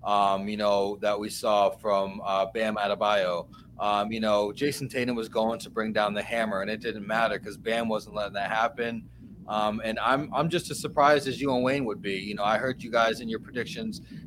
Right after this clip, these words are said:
saying that, you know, Boston is the, you know, the deepest team, um, you know, probably the best coach team.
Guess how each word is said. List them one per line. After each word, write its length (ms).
saying 380
that, 140
you 80
know, 180
Boston 560
is 180
the, 180
you 120
know, 140
the 100
deepest 500
team, 520
um, 240
you 80
know, 100
probably 300
the 80
best 280
coach 340
team. 460